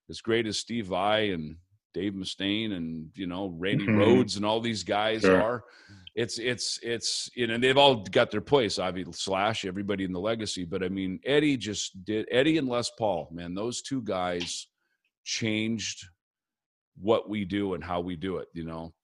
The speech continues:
Speaker 1: Probably to some degree, the fact that we're sitting on a Zoom meeting talking through
Speaker 2: <laughs>
Speaker 1: microphones
Speaker 2: Yeah.
Speaker 1: was a direct result back
Speaker 2: Exactly.
Speaker 1: to Les Paul. You know?
Speaker 2: <laughs>
Speaker 1: So, you know, those two guys, I mean, they, they sit in their own unique genre,
Speaker 2: Yeah.
Speaker 1: you know. So, I mean, the electric guitar's been around, you know, for,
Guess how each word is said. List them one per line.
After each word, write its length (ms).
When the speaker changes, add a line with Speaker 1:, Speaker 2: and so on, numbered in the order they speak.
Speaker 1:
Probably 260
to 200
some 220
degree, 240
the 80
fact 280
that 60
we're 80
sitting 320
on 80
a 80
Zoom 300
meeting 260
talking 380
through 180
Speaker 2:
<laughs> 140
Speaker 1:
microphones 600
Speaker 2:
Yeah. 300
Speaker 1:
was 160
a 80
direct 340
result 540
back 200
Speaker 2:
Exactly. 540
Speaker 1:
to 60
Les 80
Paul. 180
You 160
know? 540
Speaker 2:
<laughs> 60
Speaker 1:
So, 420
you 160
know, 160
those 300
two 180
guys, 560
I 40
mean, 200
they, 160
they 220
sit 280
in 120
their 180
own 320
unique 480
genre, 500
Speaker 2:
Yeah. 180
Speaker 1:
you 40
know. 220
So, 140
I 40
mean, 160
the 80
electric 340
guitar's 480
been 180
around, 600
you 80
know, 220
for, 240